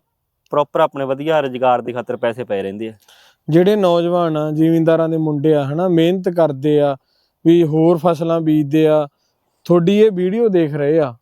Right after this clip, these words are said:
Speaker 2: ਉਹਨਾਂ ਨੂੰ ਤੁਸੀਂ ਦੱਸੋ ਵੀ ਕੀ ਕਹਿਣਾ ਚਾਹੋਗੇ, ਵੀ ਜਿਹੜੇ ਤੁਹਾਡੇ ਵਾਂਗ ਨੂੰ ਕੰਮ ਕਰਕੇ ਆਪਦਾ ਡੇਲੀ ਦੀ ਇਨਕਮ ਖੜੀ ਕਰ ਸਕਣ?
Speaker 1: ਹਾਂ ਬਈ, ਐਂ ਆ, ਜਿਹੜੀ ਇਹ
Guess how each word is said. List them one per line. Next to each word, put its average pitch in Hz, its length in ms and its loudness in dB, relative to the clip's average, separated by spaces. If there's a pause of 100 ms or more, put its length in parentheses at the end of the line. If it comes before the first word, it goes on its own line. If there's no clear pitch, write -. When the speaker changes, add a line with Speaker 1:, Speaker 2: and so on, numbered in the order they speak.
(100)
Speaker 2:
ਉਹਨਾਂ 196 280 2
ਨੂੰ 214 140 -2
ਤੁਸੀਂ 185 240 -4
ਦੱਸੋ 147 300 -4
ਵੀ 151 200 -2
ਕੀ 160 200 -2
ਕਹਿਣਾ 165 300 0
ਚਾਹੋਗੇ, 143 560 -4 (600)
ਵੀ 160 340 2
ਜਿਹੜੇ 165 300 2
ਤੁਹਾਡੇ 170 420 0
ਵਾਂਗ 156 180 0
ਨੂੰ 160 340 -4 (400)
ਕੰਮ 170 320 0
ਕਰਕੇ 156 560 -2
ਆਪਦਾ 165 340 2
ਡੇਲੀ 170 380 0
ਦੀ 208 100 0
ਇਨਕਮ 160 400 -2
ਖੜੀ 160 260 0
ਕਰ 143 200 -2
ਸਕਣ? 117 340 -16 (500)
Speaker 1:
ਹਾਂ 170 60 -2
ਬਈ, 208 200 -2
ਐਂ 196 280 0
ਆ, 165 120 0
ਜਿਹੜੀ 170 400 -4
ਇਹ 185 220 0